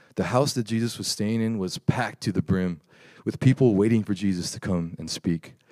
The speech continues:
An air of expectancy and excitement for the Lord could have been felt in and around the house.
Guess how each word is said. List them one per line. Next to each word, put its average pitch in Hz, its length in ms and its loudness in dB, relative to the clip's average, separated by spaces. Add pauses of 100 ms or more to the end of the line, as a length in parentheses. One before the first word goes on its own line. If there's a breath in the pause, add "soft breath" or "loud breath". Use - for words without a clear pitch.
(240 loud breath)
An 95 180 -2
air 123 200 6
of 113 100 4
expectancy 92 800 -2 (420)
and 87 120 -4
excitement 95 640 -2
for 92 120 -6
the 85 80 -6
Lord 82 400 -2 (500 soft breath)
could 101 120 -2
have 92 100 4
been 92 100 2
felt 98 420 2
in 104 180 4
and 98 120 2
around 90 280 0
the 85 80 -6
house. 82 460 -8